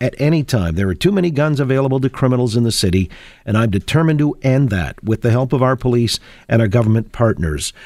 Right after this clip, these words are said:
Uh, I'm relieved there were no reports of injuries from gunfire, and I hope that remains true." And he talks about calling first responders and so on and so forth. And against that backdrop, you know, uh, there has also been a mandate letter from the Prime Minister to his new Border Security and Or-,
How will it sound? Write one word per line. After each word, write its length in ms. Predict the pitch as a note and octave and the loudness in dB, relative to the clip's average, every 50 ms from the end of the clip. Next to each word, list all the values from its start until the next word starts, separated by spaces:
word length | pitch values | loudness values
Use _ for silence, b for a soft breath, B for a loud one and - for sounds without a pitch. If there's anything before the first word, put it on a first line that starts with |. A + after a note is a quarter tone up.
| B B B | B B B
Uh, 300 | F#2 F2+ E2+ D#2+ D2+ - - | -2 0 0 0 -2 -2 -4
I'm 180 | G2 G2+ F#2 F2+ | -2 0 2 2
relieved 300 | F#2+ C3 D#3 D3+ B2+ A#2+ | 2 4 2 2 2 2
there 80 | A#2 G#2+ | 0 0
were 100 | G2+ F#2 | 2 2
no 180 | G2 C3+ D3 | 2 2 2
reports 380 | C#3 C3 A#2+ - C3+ C3 A2+ - | 0 0 0 0 0 0 0 0
of 80 | G#2 | 0
injuries 360 | A#2 B2 A#2+ G#2+ A#2+ A#2 A2 - | 0 0 0 0 0 0 0 0
from 100 | G2+ G2+ | 0 0
gunfire, 500 | G2 A2+ A2 G#2+ - - G#2 G#2 G#2 G#2+ | 2 2 2 2 2 2 2 4 4 4
and 100 | G#2 G2 | 4 4
I 80 | F#2+ | 2
hope 160 | F2 G2+ G2+ | 2 0 0
that 140 | - G#2+ G2 G2 | 2 2 2 2
remains 440 | G#2 F#2+ G2 G2+ F#2+ F2+ F2 - | 2 2 2 2 2 2 0 0
true." 420 | - - - C#3+ C3+ C3 C3 B2 - - | -2 0 2 2 4 4 2 0 0 0
And 100 | G2+ F#2+ | -2 -2
he 80 | F2+ | -2
talks 300 | E2+ - G#2+ G2+ G2 - | 0 0 -2 -2 -2 -2
about 180 | F2 G2 F#2 - | -2 -2 -2 -2
calling 240 | - G#2+ G#2+ G#2+ G2 | -2 0 2 2 2
first 280 | - - A#2+ G2+ - | 2 2 0 0 2
responders 460 | G#2 G2+ - - A#2 G#2+ G#2 G#2+ F2+ | -2 -4 -2 0 0 2 2 2 2
and 80 | E2 F#2+ | 2 0
so 140 | - - A2+ | 2 2 2
on 80 | A2 G2+ | 2 2
and 100 | F#2 F2 | 2 2
so 160 | - C3+ B2 | 2 2 2
forth. 280 | A#2+ - B2 G2+ F2 - B B B B B B B | 2 2 0 0 0 -2 B B B B B B B
And 100 | - C#3+ | 0 0
against 320 | D3+ C#3+ F#3 F3+ E3 - - | 2 2 2 0 0 0 0
that 220 | D3+ C#3 A#2+ G2 | 0 0 0 0
backdrop, 560 | B2+ A#2+ A#2+ A#2+ - - A#2 G#2+ G#2 - - | 0 0 0 0 0 0 0 0 0 -2 -2
you 80 | A#2+ G#2+ | 0 0
know, 240 | A2 B2 B2 A2+ - | 2 2 0 0 0
uh, 340 | B2+ A#2 A2 A2 A2 G#2+ | 0 0 2 2 0 -2
there 160 | B2+ B2 A#2+ A#2+ | 0 0 2 2
has 160 | A#2 G#2 A#2+ | 2 2 2
also 300 | C#3 C#3+ D3 - - C#3 | 2 2 2 2 0 0
been 340 | B2 G#2+ A2+ A2 A2 A2 G#2 | 2 2 2 2 2 2 0
a 100 | - B2 | 2 2
mandate 460 | G#2+ G#2 B2 B2 A#2+ A#2 A2+ G2+ D2 | 2 2 2 2 2 2 2 0 0
letter 220 | E2 G#2 G#2 G#2+ G#2+ | 0 -2 -2 -2 -2
from 160 | - C3 C3 | 0 0 0
the 60 | B2+ | 0
Prime 300 | A2+ - - C3+ B2+ B2 | 0 0 0 0 2 2
Minister 400 | A2 G#2 G2+ G#2 - - - - | 0 0 0 -2 -2 0 0 0
to 300 | - - - - C#3+ C3+ | 0 0 2 2 4 4
his 180 | B2+ B2 A2 A2 | 4 4 4 4
new 160 | B2+ C#3 C3+ | 4 4 4
Border 300 | A#2+ A2 B2 B2+ B2+ C3 A#2 | 4 4 4 4 4 2 0
Security 500 | - G2 - - B2+ B2+ A#2+ A2 A2 A2 | -2 -4 -2 2 2 4 4 4 4 4
and 120 | A2 A2 | 4 4
Or-, 160 | A#2 A#2+ - | 2 0 0